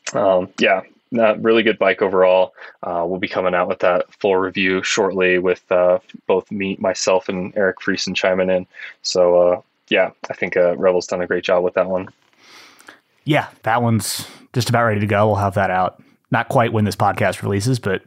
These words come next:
Speaker 2: shortly thereafter. So stay tuned for that. And so then to sort of keep moving up the travel ladder here, I fairly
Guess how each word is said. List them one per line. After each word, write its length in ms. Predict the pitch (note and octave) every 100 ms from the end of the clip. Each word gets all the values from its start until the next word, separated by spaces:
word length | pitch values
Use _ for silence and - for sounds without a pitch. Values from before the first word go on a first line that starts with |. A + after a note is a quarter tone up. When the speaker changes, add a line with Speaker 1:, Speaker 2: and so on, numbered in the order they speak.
| -
Speaker 2:
shortly 260 | A#2 F2+
thereafter. 440 | F#2+ F2 F2+ - A#2
So 320 | - F2+ E2+
stay 180 | - G#2
tuned 240 | G#2 G2
for 80 | F2+
that. 280 | F2 F2 - - - - - - - - _ -
And 120 | C3+
so 80 | C#3
then 340 | D#3 D#3+ D#3+ C#3+
to 460 | - D3+ D3 D3
sort 240 | C3+ D#3 D#3+
of 160 | C3+ - - -
keep 200 | - E3+
moving 280 | D#3 D3+ D3+
up 100 | D3+
the 60 | -
travel 320 | C#3+ D3 C3+
ladder 240 | F#2 F2+
here, 340 | F#2 F#2+ A2 A2 - -
I 540 | - G#2+ A#2 A#2+ A#2 A#2+ - _ _ _ -
fairly 760 | - A#2+ A#2+ A#2 A2 G#2+ -